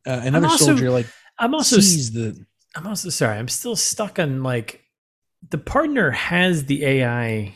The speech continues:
Speaker 2: he has the technology,
Speaker 1: Yep.
Speaker 2: right? And
Speaker 1: Yep.
Speaker 2: he's already crashed a plane.
Speaker 1: Correct.
Speaker 2: But then we find out later that he needs codes.
Speaker 1: Correct. No, it makes as much sense as you think it does.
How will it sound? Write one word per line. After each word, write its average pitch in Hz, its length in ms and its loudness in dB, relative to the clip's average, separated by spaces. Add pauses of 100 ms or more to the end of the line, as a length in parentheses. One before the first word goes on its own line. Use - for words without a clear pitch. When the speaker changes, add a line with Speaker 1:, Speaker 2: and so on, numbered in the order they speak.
(120)
Speaker 2:
he 151 240 -6
has 180 480 -4
the 135 100 -2
technology, 135 800 -6 (320)
Speaker 1:
Yep. 127 100 0
Speaker 2:
right? 196 220 -4 (500)
And 156 140 4
Speaker 1:
Yep. 151 60 6
Speaker 2:
he's 160 120 4
already 220 200 0
crashed - 420 -4
a 139 40 -6
plane. - 380 -14 (840)
Speaker 1:
Correct. 127 460 -4 (440)
Speaker 2:
But 135 100 -10
then 180 120 4
we 190 100 2
find 175 240 0
out 143 140 2
later 143 240 2
that 120 140 2
he 131 100 0
needs 120 300 -2
codes. 98 720 -8 (420)
Speaker 1:
Correct. 117 400 -4
No, 202 160 4
it 220 100 4
makes 247 240 0
as 175 100 -2
much 175 200 0
sense 143 220 -4
as 113 100 -4
you 110 80 -4
think 123 200 -6
it 101 40 -12
does. - 300 -14